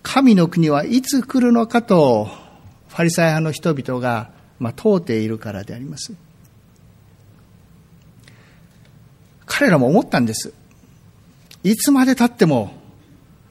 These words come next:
思い通りの国、理想の世界っていうのはなかなかやってこない。そこで、まあ、ラビであるイエスのもとに行って、そして、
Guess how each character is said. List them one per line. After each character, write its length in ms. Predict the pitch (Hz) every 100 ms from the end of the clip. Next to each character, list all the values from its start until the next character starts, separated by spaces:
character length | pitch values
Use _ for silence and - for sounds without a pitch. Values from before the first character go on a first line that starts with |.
| -
思 280 | 165 190
い 40 | 185
通 140 | 175
り 80 | 156
の 120 | 127
国、 440 | 131 170 208 214 - - - _ _ -
理 80 | 170
想 200 | 170 220
の 120 | 208
世 160 | 190 214
界 220 | 185 139
っ 20 |
て 140 | -
い 20 | 131
う 20 |
の 60 |
は 40 | 123
な 140 | 143
か 120 | 165
な 80 | 240
か 100 | 254
や 80 | 226
っ 40 |
て 120 | 226 269
こ 120 | 277
な 140 | 240
い。 100 | 131 - - - _ _ _ _ _ _ _ _ _ _ _ _ - -
そ 140 | 190
こ 100 | 208
で、 440 | 220 202 139 107 107 -
ま 240 | 131 127
あ、 40 | 117
ラ 160 | 147
ビ 100 | 156
で 120 | 127 123
あ 140 | 196
る 260 | 175 117 - - _ - _ _ _ -
イ 120 | 127
エ 80 | 135
ス 140 | 120
の 80 | 107
も 120 | 113
と 120 | 151 202
に 80 |
行 80 | 123
っ 20 |
て、 300 | - - 247 - - _ _ _ - _ _ _ -
そ 140 | -
し 100 | 208
て、 400 | - 208 127 -